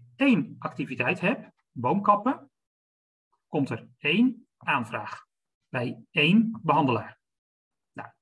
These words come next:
dat, dat is de meest simpele. Eh, die denk ik dat voor iedereen, eh, te begrijpen is. Maar als ik nou in één aanvraag mijn huis wil verbouwen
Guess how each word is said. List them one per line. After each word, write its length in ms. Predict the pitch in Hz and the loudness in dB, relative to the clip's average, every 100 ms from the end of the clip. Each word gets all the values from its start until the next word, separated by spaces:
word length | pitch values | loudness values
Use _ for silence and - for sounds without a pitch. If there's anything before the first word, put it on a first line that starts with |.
| _ - | _ -6
dat, 240 | 156 160 | -6 0
dat 120 | 196 | 2
is 80 | 185 | 4
de 80 | 180 | 2
meest 180 | 160 - | 0 0
simpele. 540 | 196 180 190 - - _ _ _ _ _ _ _ | -2 0 0 -2 -14 _ _ _ _ _ _ _
Eh, 200 | 143 151 147 | -10 -10 -12
die 340 | - 135 160 | -12 -4 0
denk 220 | 160 160 | 0 0
ik 140 | 147 143 | -4 -12
dat 120 | - | -12
voor 120 | - | -8
iedereen, 560 | 151 135 127 131 - _ _ _ | -2 0 0 0 -6 _ _ _
eh, 240 | 127 120 | -10 -10
te 240 | 113 - | -8 -2
begrijpen 460 | 135 - 123 117 - | 0 0 -2 -4 -6
is. 300 | 117 - - _ _ _ _ _ _ _ _ _ _ _ - | -12 -14 -18 _ _ _ _ _ _ _ _ _ _ _ -2
Maar 140 | 170 | 0
als 260 | - 269 262 | 6 6 4
ik 100 | - | 2
nou 340 | 190 160 - | 6 4 4
in 200 | 170 170 | 2 2
één 540 | - 247 269 254 - - | 4 8 8 8 2 -10
aanvraag 800 | - 214 220 - 127 113 - - _ _ - | 2 4 4 2 0 0 -4 -12 _ _ -6
mijn 280 | 151 139 131 | 0 0 2
huis 260 | 185 196 | 2 2
wil 200 | 147 139 | 0 0
verbouwen 560 | - 117 127 113 113 | -2 0 2 0 -4